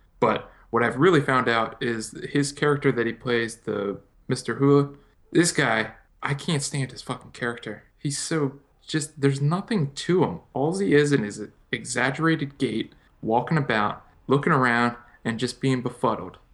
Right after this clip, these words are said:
constantly. He is befuddled by chairs in this movie constantly, throughout. There's this black modern chair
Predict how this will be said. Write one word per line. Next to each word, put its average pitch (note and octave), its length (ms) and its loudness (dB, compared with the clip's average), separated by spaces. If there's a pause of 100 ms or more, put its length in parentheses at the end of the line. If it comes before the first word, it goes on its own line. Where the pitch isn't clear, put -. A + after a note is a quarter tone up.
(100)
constantly. A#2 580 -4 (280)
He A#3 440 0 (280)
is D3 160 2
befuddled C#3+ 580 0
by G#2+ 140 -2
chairs C#3 460 0
in G#2+ 60 -6
this G#2 200 -6
movie G#2+ 380 -4 (360)
constantly, C3 600 0 (260)
throughout. A2+ 500 0 (180)
There's A2+ 360 -2 (240)
this - 340 -4 (440)
black B2+ 440 -2
modern C#3+ 400 2
chair A2 440 -4